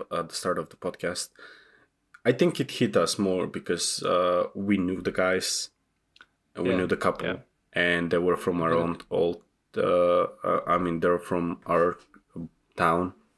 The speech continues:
Speaker 1: Uh,
Speaker 2: Hometown.
Speaker 1: yeah. So, yeah, our town. But, uh, anyways, I think, um,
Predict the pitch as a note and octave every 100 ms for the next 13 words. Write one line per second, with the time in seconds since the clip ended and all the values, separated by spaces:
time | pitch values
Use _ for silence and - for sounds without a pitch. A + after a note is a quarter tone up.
0 | _ _ - F2 D#2+ E2+ A#2 B2 - -
1 | F2 E2 E2 - - - - - - -
2 | F#2+ F#2 E2+ - - E2+ D#2+ - - D#2+
3 | - D2+ D#2+ - _ _ - - - _
4 | - G2+ F#2 - - F#2+ F2 E2 - F#2+
5 | G2+ G2 F2+ F2 - - F2 - A2 G#2
6 | G2+ G2+ - - F#2+ F#2 F2+ F#2 F#2